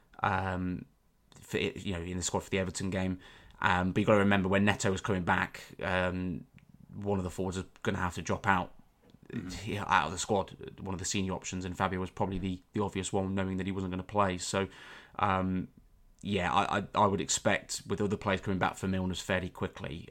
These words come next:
Speaker 1: um, if he's not around for Everton, it's, it's also a pretty damning indictment for his, his, uh, yeah, availability going forward as well.
Speaker 2: Yeah, another question I wanna put to you, Liam, uh, Wolverhampton Wanderers expert of the express and star dot com, <laughs> um,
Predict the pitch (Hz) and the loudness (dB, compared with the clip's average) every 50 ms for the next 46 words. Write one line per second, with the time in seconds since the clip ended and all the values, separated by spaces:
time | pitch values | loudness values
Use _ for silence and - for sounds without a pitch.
0 | - - 92 90 92 92 82 64 - - 92 95 98 85 87 95 92 90 90 85 | -8 -6 -6 -4 -4 -4 -4 -6 -6 -6 -4 -2 -2 -2 0 -2 -2 -2 -4 -4
1 | 85 90 85 90 - - - 73 - - - - - - - - - - - - | -6 -6 -6 -8 -8 -8 -10 -8 -10 -10 -12 -14 -18 -20 -20 -20 -20 -18 -12 -4
2 | - - 104 95 - - 95 90 92 90 - - - 92 90 - 98 92 90 87 | -2 0 0 2 2 0 0 0 -2 -4 -4 -4 -2 -2 0 0 0 0 0 0
3 | 90 85 - 92 87 76 87 87 - - 92 87 85 - - - - - - - | 0 0 0 0 0 0 -2 -4 -4 -4 -4 -4 -4 -4 -6 -8 -10 -18 -20 -20
4 | - - - - _ _ _ - 95 92 87 95 95 92 90 90 87 87 92 - | -20 -20 -20 -20 _ _ _ -4 -4 -2 -2 -2 -2 -2 -2 -2 -2 -4 -6 -8
5 | - _ _ - - - - - 95 92 101 95 90 87 92 87 - - - 98 | -14 _ _ -10 -10 -10 -6 -4 -2 2 2 2 2 2 0 -2 -2 -4 -4 -4
6 | 90 90 87 - - 92 87 87 90 87 90 90 90 85 - - - - - - | -2 -4 -4 -2 -4 -4 -4 -4 -6 -6 -6 -6 -6 -8 -10 -14 -20 -20 -20 -20
7 | - - - - 156 131 113 117 - - 190 - - 170 - - 139 127 123 120 | -20 -20 -14 -6 -2 0 0 0 0 -2 0 2 2 4 4 4 4 4 4 2
8 | - 127 - - - 117 104 98 98 104 107 120 120 - _ _ _ - 120 101 | -2 -6 -10 -6 -4 -2 -2 0 0 -2 -2 -4 -6 -10 _ _ _ -6 -4 -2
9 | 107 131 113 107 120 120 - - 120 110 107 107 107 - 143 - - - - - | 0 0 2 2 0 0 0 2 2 2 2 0 -2 -2 -4 -4 -4 -4 -2 0
10 | 107 113 120 - - 120 117 110 - - 113 - - 113 - - 104 98 - - | 0 0 0 -4 -6 -6 -6 -4 -4 -4 -4 -4 -4 -4 -2 -2 -2 0 0 -2
11 | 113 - - - - - 131 98 104 - - - - - 180 165 139 - - 156 | -2 -2 -4 -4 -2 -2 -2 -2 -4 -8 -12 -12 2 6 6 6 6 4 2 4
12 | 131 123 123 123 123 123 123 131 | 6 6 6 6 6 4 4 2